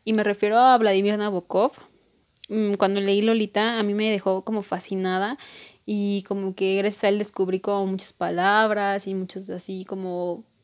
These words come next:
expresiones lingüísticas y cosas así. O sea, como, como una sensibilidad lingüística y literaria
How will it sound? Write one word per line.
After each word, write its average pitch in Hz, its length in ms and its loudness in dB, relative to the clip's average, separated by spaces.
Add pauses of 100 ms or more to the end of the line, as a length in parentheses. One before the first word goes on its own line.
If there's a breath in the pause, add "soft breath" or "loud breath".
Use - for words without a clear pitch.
(760)
expresiones 202 460 0
lingüísticas 185 840 -2
y - 40 -20
cosas 190 220 -6
así. 180 220 -6
O 208 40 -4
sea, 202 120 -2
como, 190 400 -4 (160)
como 202 380 0
una 262 440 -2
sensibilidad 185 580 -2 (580 loud breath)
lingüística 226 420 2
y 233 40 6
literaria 202 500 2